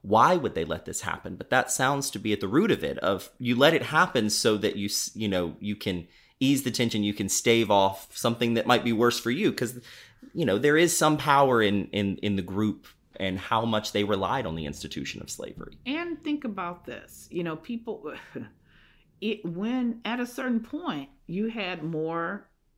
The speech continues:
Speaker 2: African Americans here than, than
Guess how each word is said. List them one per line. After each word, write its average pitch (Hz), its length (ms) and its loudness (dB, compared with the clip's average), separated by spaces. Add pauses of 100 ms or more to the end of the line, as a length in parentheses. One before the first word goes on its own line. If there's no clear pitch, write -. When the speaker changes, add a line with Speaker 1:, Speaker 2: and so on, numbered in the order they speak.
(200)
Speaker 2:
African 185 480 -8
Americans 185 600 -8
here 131 480 -6 (720)
than, 139 540 -4
than 131 180 -4